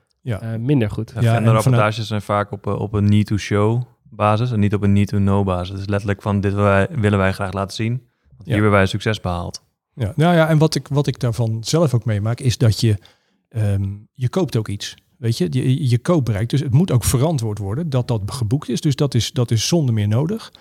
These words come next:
Speaker 1: Alleen daarna moet je wel door. Weet je, en, en dan vind ik het geheel zo belangrijk dat, dat,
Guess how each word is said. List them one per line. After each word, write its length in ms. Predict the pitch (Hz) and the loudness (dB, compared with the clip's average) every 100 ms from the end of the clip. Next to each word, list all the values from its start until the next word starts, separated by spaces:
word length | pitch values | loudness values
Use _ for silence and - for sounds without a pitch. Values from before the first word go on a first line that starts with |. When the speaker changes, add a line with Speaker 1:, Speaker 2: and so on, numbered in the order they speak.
| _ _ _ | _ _ _
Speaker 1:
Alleen 320 | - 110 117 | -4 0 2
daarna 300 | 110 107 131 | 2 2 4
moet 160 | 117 104 | 2 2
je 80 | 110 | 0
wel 140 | 98 | 0
door. 300 | 95 123 82 | 0 -2 -4
Weet 160 | 101 98 | -6 -6
je, 60 | 117 | -4
en, 240 | 113 113 | -2 0
en 120 | 117 | 2
dan 180 | 113 123 | 4 4
vind 140 | 113 | 4
ik 60 | 113 | 2
het 100 | 117 | 0
geheel 280 | - 113 143 | 0 0 2
zo 160 | 117 | 0
belangrijk 460 | 101 98 98 120 131 | -2 -4 -4 -6 -6
dat, 200 | 110 - | -6 -6
dat, 260 | 113 107 | -4 -4